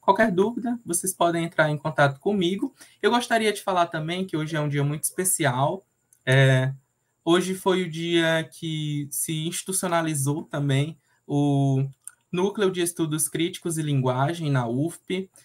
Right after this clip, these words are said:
que é o núcleo que está, é, dando suporte para esse evento, sob a coordenação do professor doutor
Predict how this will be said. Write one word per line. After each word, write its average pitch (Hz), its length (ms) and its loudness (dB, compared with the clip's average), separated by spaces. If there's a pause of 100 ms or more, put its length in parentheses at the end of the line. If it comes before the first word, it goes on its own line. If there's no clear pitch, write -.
(220)
que 170 200 0
é 165 360 4
o 170 120 0
núcleo 185 480 0
que 170 120 -10
está, 165 560 -2 (360)
é, 147 260 0
dando 160 320 0
suporte 165 640 -2
para 156 140 -6
esse 143 180 -4
evento, 147 580 -2
sob 151 240 -6
a 151 60 -4
coordenação 147 560 -4
do 139 80 -6
professor 143 360 -6
doutor 139 460 -2